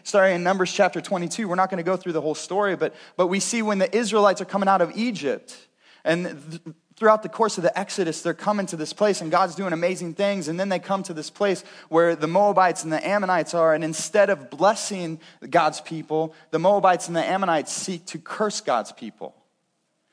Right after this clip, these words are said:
Instead of aligning themselves with what God is doing, they seek to stop what God is doing. And so God says, "Look, these people, they threaten to take you away from me. These people, they threaten to,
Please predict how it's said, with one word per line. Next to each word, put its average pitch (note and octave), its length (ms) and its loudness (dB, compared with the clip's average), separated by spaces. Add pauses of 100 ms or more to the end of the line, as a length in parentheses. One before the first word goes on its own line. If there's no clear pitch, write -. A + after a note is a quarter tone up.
(140)
Instead G#3 320 2
of G3 60 6
aligning G#3+ 600 4
themselves G#3 440 4
with F#3 180 0
what F#3+ 200 4
God F#3+ 220 6
is D#3+ 160 -4
doing, G#3 380 -4
they F#3+ 140 0
seek G#3 380 -6
to F3+ 100 -8
stop A3 540 0
what D#3 180 2
God B2 220 2
is A2 140 -6
doing. B2 260 -6
And B2 100 -6
so D3+ 160 -6
God D#3+ 300 2
says, C#3+ 300 -4 (260)
"Look, D#3 220 0
these F#3+ 240 -2
people, G3+ 400 -2
they D#3+ 120 2
threaten F3 420 0
to E3 120 -6
take G3 320 -6
you F#3 140 -2
away F3+ 280 2
from E3 240 -8
me. C3 140 -4
These C#3+ 220 -6
people, F#3+ 360 -4 (200)
they F3 100 2
threaten F3 380 0
to, E3+ 140 -6